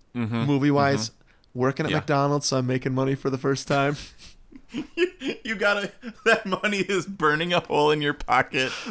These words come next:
Speaker 2: That three dollars and fifty cents an hour I was making.
Speaker 1: Really?
Speaker 2: Well, plus a free meal if I worked
Speaker 1: What?
Speaker 2: eight hours. <laughs>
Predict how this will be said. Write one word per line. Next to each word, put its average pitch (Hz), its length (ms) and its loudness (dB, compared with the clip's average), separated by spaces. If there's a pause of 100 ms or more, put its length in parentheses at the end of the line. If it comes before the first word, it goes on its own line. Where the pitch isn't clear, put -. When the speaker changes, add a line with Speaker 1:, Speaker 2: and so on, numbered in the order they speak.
Speaker 2:
That 156 220 4
three 175 580 4
dollars 160 540 6
and 147 140 0
fifty 156 340 0
cents 151 300 2
an 156 80 0
hour 139 280 6
I 143 80 6
was 143 160 2
making. 143 420 0 (1000)
Speaker 1:
Really? 175 600 2 (360)
Speaker 2:
Well, 190 240 0 (100)
plus 233 240 -2
a 147 60 0
free 120 240 -4
meal 123 200 2
if 117 120 -6
I 120 80 0
worked 123 220 -4
Speaker 1:
What? - 80 -6
Speaker 2:
eight 117 100 -2
hours. 117 500 -4 (320)
<laughs> - 80 -4